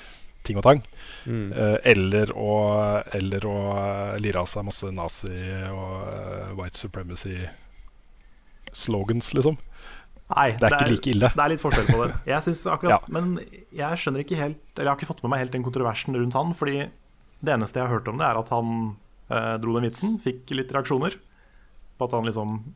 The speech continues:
Speaker 3: tweetet noe sånt på kvinnedagen og så videre, og så gikk han veldig hardt tilbake igjen og sa bare, eh, humorless sacks of shit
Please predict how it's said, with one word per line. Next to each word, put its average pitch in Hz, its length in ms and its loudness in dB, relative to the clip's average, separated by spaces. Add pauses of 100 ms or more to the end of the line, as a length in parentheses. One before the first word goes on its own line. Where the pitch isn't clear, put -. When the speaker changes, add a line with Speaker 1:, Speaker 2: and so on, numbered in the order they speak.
(280)
Speaker 3:
tweetet 110 280 0
noe 107 100 -2
sånt 107 160 -4
på 113 160 -2
kvinnedagen 104 480 -2
og 107 80 -6
så 123 140 0
videre, 127 260 -2
og 123 160 -4
så 120 220 2 (800)
gikk 123 160 0
han 156 140 2
veldig 127 180 2
hardt - 240 -4 (160)
tilbake 131 400 2
igjen 180 160 4
og 139 80 -2
sa 135 80 2
bare, 113 240 2 (400)
eh, - 1040 -16 (460)
humorless 117 480 2
sacks - 320 -4
of 107 80 -10
shit 120 240 -4